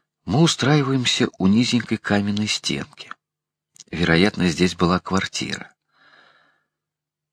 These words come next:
Скрученная огнём железная кровать,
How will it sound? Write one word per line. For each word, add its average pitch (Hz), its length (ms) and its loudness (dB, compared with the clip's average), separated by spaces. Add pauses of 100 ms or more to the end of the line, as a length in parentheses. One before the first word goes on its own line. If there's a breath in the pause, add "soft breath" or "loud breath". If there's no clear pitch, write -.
Скрученная 113 760 2
огнём 98 520 2
железная 98 540 2
кровать, 95 640 -2